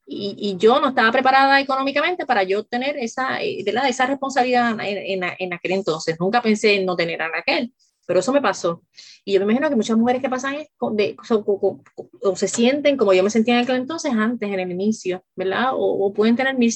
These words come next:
mil, mil quinientas circunstancias. Sabemos todas las cosas que pueden pasar. Así que en el cuerpo de la mujer manda la mujer. Y yo creo que el aborto nunca va a parar. Se va a convertir en algo bien peligroso y vamos a ver muertes, este, totalmente,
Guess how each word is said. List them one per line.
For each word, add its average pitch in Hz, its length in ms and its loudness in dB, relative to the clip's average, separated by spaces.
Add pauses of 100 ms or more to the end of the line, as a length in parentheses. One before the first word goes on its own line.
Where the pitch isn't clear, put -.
mil, 240 200 0
mil 247 180 -2
quinientas 254 360 -4
circunstancias. 254 560 -2
Sabemos 196 280 2
todas 226 160 0
las 233 120 -2
cosas 233 240 -4
que 220 100 -4
pueden 214 240 2
pasar. 208 260 -2
Así 196 200 -4
que 233 60 2
en 233 40 4
el 226 100 2
cuerpo 214 220 0
de 247 80 4
la 254 60 2
mujer 233 220 2
manda 220 220 2
la 220 80 -2
mujer. 180 360 -8 (440)
Y 190 140 0
yo 185 80 6
creo 202 140 4
que 233 160 4
el 262 60 0
aborto 214 360 4
nunca 226 220 6
va 226 80 4
a 233 40 -2
parar. 240 340 0 (600)
Se 208 80 -2
va 185 80 2
a 190 40 0
convertir 220 360 2
en 214 120 0
algo 220 180 0
bien 214 160 2
peligroso 220 420 -2
y 233 40 -4
vamos 196 200 -4
a 202 40 0
ver 208 160 -2
muertes, 196 400 -4
este, 196 220 -4
totalmente, 196 640 -4